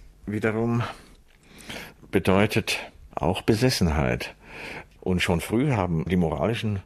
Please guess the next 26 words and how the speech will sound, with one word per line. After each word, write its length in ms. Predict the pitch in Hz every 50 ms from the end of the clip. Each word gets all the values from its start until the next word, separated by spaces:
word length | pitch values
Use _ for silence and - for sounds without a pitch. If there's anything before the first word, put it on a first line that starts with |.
| - -
Lehrer 360 | - - 95 98 98 101 104
der 100 | 98 95
Menschheit, 640 | 92 92 95 104 - - - 107 113 120 127 - - - - _ _ _ _ _ _ _
die 200 | - 104 110 98
Philosophen, 800 | - 92 78 76 71 80 78 92 107 - - 85 92 85 85 92 - - _ _ _ - - - - - - - - - - -
die 160 | - 113 78
Weisen 300 | 80 82 92 98 92 95
des 140 | 87 80 82
Altertums, 640 | - - 78 - 92 - - 67 67 67 - - - - - - - -
diese 540 | - 92 95 - - 98 92 82 82 85 80 - - - -
Zweideutigkeit 1040 | - - - 87 92 104 107 - 98 82 - - - - - 73 65 64 - - - - _ - - - - - - - - - - _ -
ins 320 | - 78 - - - -
Auge 300 | 69 71 76 82 87 90 -
gefasst 640 | - 87 - - - 80 101 127 - - - -
und 240 | 104 98 85 90 85
haben 560 | 85 82 80 85 87 90 90 87 87 85 - - - -
den 300 | 85 82 82 85 85 78
Vorschlag 580 | - - - 67 80 - - - 87 95 95 -
gemacht, 440 | - - 101 101 110 107 - - -
dass 200 | - - 76 -
der 100 | - 76
freie 340 | - - - 67 69 76 87
Mensch 240 | 90 92 101 107 -
oder 160 | 65 80 80
der 160 | 71 76 65
Weise, 440 | 64 64 65 73 90 104 113 104 92